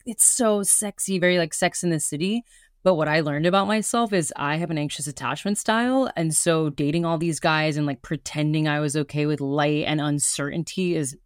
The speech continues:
actually not okay for me. So actually the last situationship I was in, I definitely went into it being like, "Yeah, let's be casual, who cares?"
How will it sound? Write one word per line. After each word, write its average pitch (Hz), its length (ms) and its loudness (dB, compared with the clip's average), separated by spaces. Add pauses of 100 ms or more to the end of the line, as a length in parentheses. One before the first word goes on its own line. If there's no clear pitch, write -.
(140)
actually 151 280 -4
not 135 240 0
okay 190 260 0
for 233 180 -4
me. 247 260 0 (320)
So 160 500 4 (120)
actually 156 320 -2
the 151 100 -2
last 143 440 -2
situationship 147 800 -2
I 135 120 -2
was 135 180 -4
in, 131 340 -2 (460)
I 143 560 2
definitely 139 460 0
went 139 220 -2
into 135 260 -4
it 143 100 -6
being 151 140 -4
like, 160 200 -6
"Yeah, 240 140 0
let's 240 200 -4
be 214 100 -10
casual, 208 480 -2
who 196 120 -2
cares?" 190 520 -2